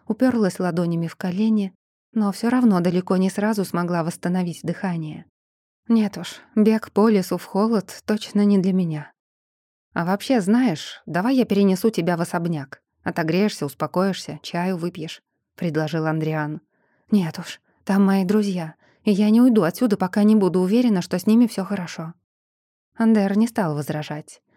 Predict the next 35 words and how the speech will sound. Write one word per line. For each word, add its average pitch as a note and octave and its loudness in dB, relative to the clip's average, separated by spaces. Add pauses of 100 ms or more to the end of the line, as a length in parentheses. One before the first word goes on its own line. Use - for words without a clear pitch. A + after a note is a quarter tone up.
(160)
обнял G#3 2
меня D#3 0
за D3+ -6
плечи, F#3+ -8 (260)
притянул A3+ 4
ближе D#3 -2
к - -14
себе, F3+ -10 (420)
и G#3+ -2
мы C4+ 6
уже A#3 2
спокойно G#3 0
пошли F3 -8
дальше. D3+ -12 (640)
Когда G3+ -2
добрались F#3+ 0
до E3+ 0
первых E3 -2
домиков, G#3+ 0 (320)
оказалось, B3 -2
что - -6
всё E3+ -2
на A#3 4
самом G3+ 2
деле G#3+ 0
уже F#3 -2
закончилось. E3+ -4 (500)
Полицейские F#3+ 0
связывали D#3+ -2
обращённых, F3+ -2 (240)
надевали E3+ 0
на A3 2
них F#3 0
блокираторы E3 -4
магии. D3 -8